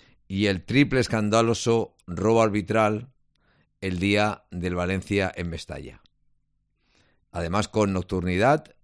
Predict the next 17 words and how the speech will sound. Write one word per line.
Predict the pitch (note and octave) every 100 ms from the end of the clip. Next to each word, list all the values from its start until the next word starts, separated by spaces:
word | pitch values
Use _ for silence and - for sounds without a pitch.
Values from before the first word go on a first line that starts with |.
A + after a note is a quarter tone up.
| _ -
y | F2
alevosía, | F2 E2 E2 F#2+ D#2+ C2+ _ _ _ _ _ _
por | - F#2+
parte | A#2+ B2+ C#3+
de | B2+
dos | A#2+ C3 - - _ _ _ _ _ _
personajes | - F#2+ - G2+ B2 B2+ C#3 E3+ - _ _ _ -
llamados | F2 F#2+ G#2 G2+ F#2 - - -
Gil | A2+ A2+
Manzano | G#2 F2+ A2+ G#2+ G2 F2 D#2+ _ _ _
y | F2+
del | F2+ F2
Cerro | A2+ A#2
Grande, | G2 F#2+ G2 A#2+ F3+ _ - - _ _ _ -
que |
han | A2+
demostrado | C#3 B2+ - B2+ C3 D3+ -